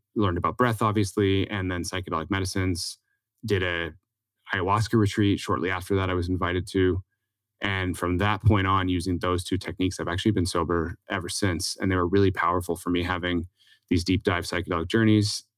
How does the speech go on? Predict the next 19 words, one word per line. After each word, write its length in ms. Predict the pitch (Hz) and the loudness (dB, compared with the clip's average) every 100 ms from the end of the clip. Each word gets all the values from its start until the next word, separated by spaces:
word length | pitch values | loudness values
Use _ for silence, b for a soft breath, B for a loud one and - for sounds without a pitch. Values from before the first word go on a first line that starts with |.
| - | -6
every 160 | 104 101 | 0 2
once 200 | 104 101 | 2 4
in 80 | 101 | 4
a 40 | |
while, 380 | 98 95 98 98 | 4 2 2 0
and 140 | 104 95 | 0 -2
then 120 | 87 | -2
this 120 | 85 | -4
daily 500 | - 90 87 87 90 _ _ _ _ _ _ - | -2 0 2 0 -2 _ _ _ _ _ _ -2
meditation 480 | 82 - 120 117 | -2 2 2 4
practice, 400 | 110 113 104 110 | 2 2 2 0
which 120 | 101 - | -2 -2
then 100 | 92 | -2
became 220 | 85 85 | 0 -2
a 60 | |
breathwork 400 | 80 85 - 90 - | -2 -2 -4 -6 -4
practice. 640 | 90 82 85 80 - - _ | -6 -4 -4 -4 -4 -10 _
And 180 | 95 92 | -6 -4
so, 500 | - 92 87 87 90 | -2 -2 0 0 -2